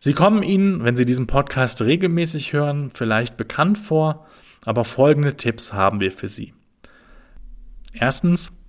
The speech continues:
minimieren Sie den Angriffsvektor Mensch. Also schulen Sie Ihre Mitarbeiter,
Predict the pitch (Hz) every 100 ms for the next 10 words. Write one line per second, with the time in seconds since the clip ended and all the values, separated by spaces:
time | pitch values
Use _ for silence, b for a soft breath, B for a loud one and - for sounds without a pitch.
0 | b b b b - 123 147 139 185 185
1 | 165 175 127 123 - - 104 127 113 120
2 | 117 - - 101 - - 104 104 98 92
3 | 82 - - b b - 110 113 107 98
4 | - - 151 160 147 123 117 107 113 131
5 | 135 107 110 107 107 104